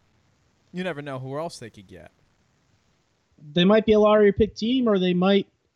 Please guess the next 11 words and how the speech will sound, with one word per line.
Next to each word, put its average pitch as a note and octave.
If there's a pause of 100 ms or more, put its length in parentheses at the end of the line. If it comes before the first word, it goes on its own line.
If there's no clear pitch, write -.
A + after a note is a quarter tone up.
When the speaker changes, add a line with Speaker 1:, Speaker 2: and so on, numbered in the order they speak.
(420)
Speaker 2:
actually E3+
produce - (200)
and D#3
get D#3+
into E3
the D#3
playoffs. D#3 (640)
You A#2+
never D#3
know. E3 (420)
Speaker 1:
Yeah. C#3+